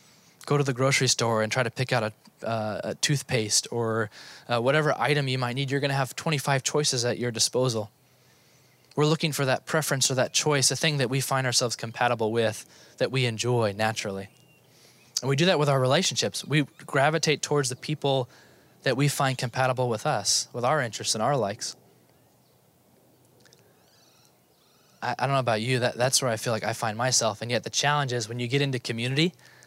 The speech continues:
you find yourself with people that you don't enjoy, that annoy you,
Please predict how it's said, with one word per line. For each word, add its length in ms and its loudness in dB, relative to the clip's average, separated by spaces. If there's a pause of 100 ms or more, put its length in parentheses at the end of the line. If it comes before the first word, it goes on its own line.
(560)
you 100 -4
find 260 0
yourself 320 2
with 160 -2
people 340 -4
that 140 0
you 120 -6
don't 500 0
enjoy, 640 -2 (1300)
that 220 0
annoy 460 0
you, 400 0